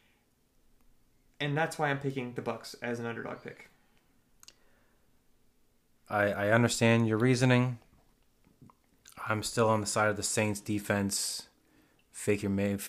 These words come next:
Speaker 2: Baker Mayfield is gonna struggle against these, this New Orleans front, front line. I see Jameis Winston, like I said, in the revenge game,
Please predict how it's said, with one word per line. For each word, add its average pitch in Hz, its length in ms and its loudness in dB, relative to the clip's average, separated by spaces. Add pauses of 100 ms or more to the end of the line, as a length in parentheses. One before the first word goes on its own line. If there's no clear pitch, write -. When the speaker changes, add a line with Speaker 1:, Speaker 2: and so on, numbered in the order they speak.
(240)
Speaker 2:
Baker 104 200 0
Mayfield 101 540 0 (560)
is - 80 -16
gonna 95 140 -2
struggle 104 440 2
against 101 420 0
these, 98 300 -4 (800)
this 98 200 -8
New 101 100 0
Orleans 98 560 -2 (240)
front, - 460 -6 (1000)
front 110 300 0
line. 107 540 0 (1800)
I 101 120 -4
see 104 180 -4
Jameis 107 340 0
Winston, 110 640 2
like 107 160 -8
I - 20 -6
said, 113 140 2
in 107 80 2
the 107 60 2
revenge 120 280 6
game, 131 460 4